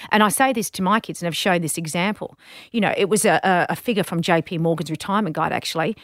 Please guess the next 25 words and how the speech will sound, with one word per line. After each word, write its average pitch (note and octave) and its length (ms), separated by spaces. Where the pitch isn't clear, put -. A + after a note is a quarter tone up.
that G#3 220
if - 160
you C#4+ 160
saved, G3 540
say, F3+ 280
five F#3 280
thousand F3 280
dollars D#3 260
a F3 40
year F3 480
from F3+ 160
age F3 260
twenty-five - 800
to G#3 140
thirty-five, F#3+ 720
you A#3+ 220
would D4 80
have A#3 220
more A3 280
money A3 260
than F#3+ 160
someone G#3 420
who F#3 100
started F3+ 480
thirty-five G#3+ 800